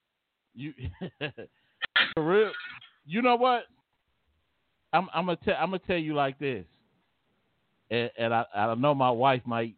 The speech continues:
might trip, <laughs> but the best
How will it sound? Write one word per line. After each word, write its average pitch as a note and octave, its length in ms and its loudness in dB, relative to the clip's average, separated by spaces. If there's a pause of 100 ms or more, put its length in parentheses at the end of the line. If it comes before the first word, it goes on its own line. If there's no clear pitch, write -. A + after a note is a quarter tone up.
(160)
might A2 220 -4
trip, B2 320 -2 (320)
<laughs> - 1160 -6
but D3 280 4 (680)
the C#3 140 0
best G#3 480 2